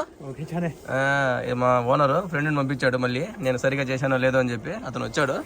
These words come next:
Speaker 2: అతను మళ్ళీ వచ్చి చెక్ చేసి పోతున్నాడు. ఎండ పడినప్పుడు భలే ఉంటుంది ఇక్కడ బయట చూడడానికి. ఇంకా కాఫీ తాగుకుంటూ వెళ్ళిపోతా ఇంటికి.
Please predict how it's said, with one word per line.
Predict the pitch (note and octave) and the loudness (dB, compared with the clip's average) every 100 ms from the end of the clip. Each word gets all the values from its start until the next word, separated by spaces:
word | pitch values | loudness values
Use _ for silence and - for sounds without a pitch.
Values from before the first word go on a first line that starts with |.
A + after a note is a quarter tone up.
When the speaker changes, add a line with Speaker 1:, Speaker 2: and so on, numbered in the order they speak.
| - - - - - - | -10 -18 -18 -18 -12 -8
Speaker 2:
అతను | A#2+ B2 B2+ | -4 0 0
మళ్ళీ | C3+ C#3 | 2 0
వచ్చి | B2+ G#3+ A3 | 0 -4 -4
చెక్ | C3+ - | -4 -2
చేసి | C#3+ C3+ | -2 0
పోతున్నాడు. | B2+ C3 A2+ D#3+ A3+ - - - - - - - - - - - - - - - B2 | 0 2 2 0 -4 -12 -14 -14 -14 -14 -14 -14 -14 -14 -14 -14 -14 -16 -16 -4 0
ఎండ | E3 F#3 | 4 6
పడినప్పుడు | F3 E3+ C#3+ | 6 6 6
భలే | D#3 F3 | 8 8
ఉంటుంది | E3+ F3 C3+ | 6 4 4
ఇక్కడ | C3 F#3 B3 F#3+ | 2 2 2 0
బయట | D3 C#3+ | 0 2
చూడడానికి. | D3 D3 C3+ B2 G3+ - - - - - - - - - - - - - - - - - - - - - | 2 4 2 0 -2 -6 -14 -16 -16 -16 -16 -16 -16 -16 -16 -16 -16 -16 -14 -14 -16 -18 -16 -16 -12 -6
ఇంకా | B2+ C#3 D#3+ | -2 -2 0
కాఫీ | C#3 C#3 D#3 | 0 2 2
తాగుకుంటూ | C#3+ C3+ C#3+ C#3+ D3 | 2 2 0 2 2
వెళ్ళిపోతా | C#3 C#3+ C3+ C3 | 2 2 4 0
ఇంటికి. | B2+ B2+ | -2 -4